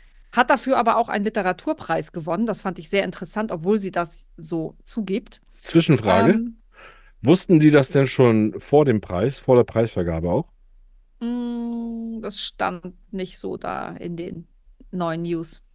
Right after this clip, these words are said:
Speaker 2: Okay, dann habe ich nichts gefragt. Weiter, ja?
Speaker 1: Ähm, das Buch spielt aber in der Zukunft und es geht um ein Gefängnishochhaus und K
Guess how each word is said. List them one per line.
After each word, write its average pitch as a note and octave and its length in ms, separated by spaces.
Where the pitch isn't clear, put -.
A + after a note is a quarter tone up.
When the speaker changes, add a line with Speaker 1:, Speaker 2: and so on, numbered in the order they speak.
Speaker 2:
Okay, - 220
dann G#2 160
habe G#2 100
ich G2 60
nichts F#2 180
gefragt. - 400
Weiter, G2+ 380
ja? G#2+ 160
Speaker 1:
Ähm, A3+ 720
das G3 200
Buch A#3+ 180
spielt D#4+ 720
aber A#3+ 200
in A3+ 100
der G3+ 160
Zukunft E4+ 600
und A3+ 140
es A3 160
geht A#3 220
um A3 180
ein F#3+ 500
Gefängnishochhaus C#4+ 1300
und G#3+ 220
K - 220